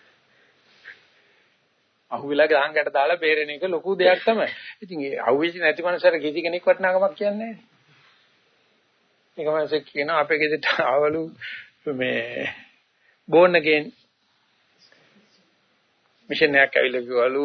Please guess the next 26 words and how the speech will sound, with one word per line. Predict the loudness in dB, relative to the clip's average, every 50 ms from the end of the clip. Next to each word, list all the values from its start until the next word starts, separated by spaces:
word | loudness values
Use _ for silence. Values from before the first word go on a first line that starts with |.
| -2 -2
මාත්‍ය | 0 0 0 0 0 -4 -8
බුද්ධාගම | -8 -8 -4 0 2 2 2 0 -2 -2
බව | -2 -2 -2
දන්නේ | -2 -4 -6 -6 -8
නැවට | -10 -8 -4 -4
අපේ | -4 -4 -4 -6 -6 -6
යුතුයකම | -6 -8 -10 -10 -2 0 0 0
අපි | 0 -2 -4
ඉෂ්ට | -10 -8 -6 -4
කරන්න | -2 -2 -2 -2 -4 -4
ඕනේ. | -4 -2 -2 -2 -4 -6 -8 _ _ _ _ _ _
කරුණාකරලා | -4 -4 -2 0 0 0 2 4 4 4 4 4
මගේ | 2 0 -2 -2 -2
දේශනාවට | -2 -2 -2 -4 -6 -4 0 0
අහුම්කම්. | 0 0 -2 -6 -6 -6 -6
ඊට | -8 -4
පස්සේ | -4 -4 -4
කිව්වලු | -2 -2 -2 -2 2
වැඩක් | 2 4 4 4 2 2 -2
වෙන්නේ | -4 -2 -2 0 0
නැහැ. | 2 2 2 2 -2 -8 -18 -20 _ _ _ _ _ _ _ _ _ _ _ _ _ _ -8
මම | -6 -4
මගේ | -2 -2 0 0 0
නමයි, | 0 0 -2 -2 -2 -2 -2 -4 -6 -8 -12 _ _ _ _ _ _ _ _ _ _ _ _ _ _ _ _ _ _ _ _ -10
මගේ | -4 2 2 4
ආගමයි, | 4 4 2 2 0 0 -2 -6 -6 -6